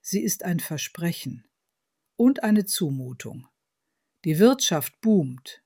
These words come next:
der Hafen ist Motor, Eisenbahnen schneiden in die Landschaft und der Staat wirbt Einwanderer aktiv an. Migration ist hier nicht nur Bewegung von Menschen,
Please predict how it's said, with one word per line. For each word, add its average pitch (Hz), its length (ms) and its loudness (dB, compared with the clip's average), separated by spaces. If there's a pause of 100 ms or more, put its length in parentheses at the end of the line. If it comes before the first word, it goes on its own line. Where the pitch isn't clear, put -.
(120)
der 135 180 -6
Hafen 190 440 2
ist - 240 -6
Motor, 175 640 0 (380)
Eisenbahnen 151 880 6
schneiden 180 600 4
in 156 140 -2
die 151 100 -4
Landschaft 160 720 -2 (420)
und 208 200 4
der 214 100 8
Staat 214 580 0
wirbt 220 420 4 (100)
Einwanderer 180 840 2
aktiv - 580 -8
an. 131 280 -8 (880)
Migration 202 800 4
ist - 160 -6
hier 175 160 2
nicht 202 320 2
nur 175 160 2
Bewegung 165 580 4
von 147 260 -8
Menschen, 160 600 -2